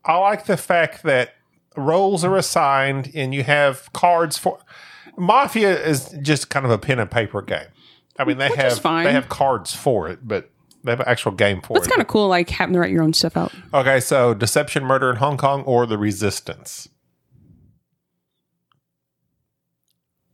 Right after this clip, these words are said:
Speaker 2: Deception.
Speaker 1: Me too.
Speaker 2: <laughs>
Speaker 1: I, I don't really much care for Resistance anymore.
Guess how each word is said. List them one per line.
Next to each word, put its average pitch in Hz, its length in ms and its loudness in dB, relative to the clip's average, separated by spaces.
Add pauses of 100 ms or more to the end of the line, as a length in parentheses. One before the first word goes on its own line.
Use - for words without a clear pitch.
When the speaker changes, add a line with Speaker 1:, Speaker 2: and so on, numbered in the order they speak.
Speaker 2:
Deception. 165 800 0 (360)
Speaker 1:
Me 202 200 2
too. 143 280 2
Speaker 2:
<laughs> 202 60 4 (360)
Speaker 1:
I, 165 320 2 (720)
I 196 400 0
don't 190 240 0
really 151 200 0
much 147 240 -2
care 127 160 2
for - 120 -8
Resistance 101 520 -4
anymore. 87 500 -4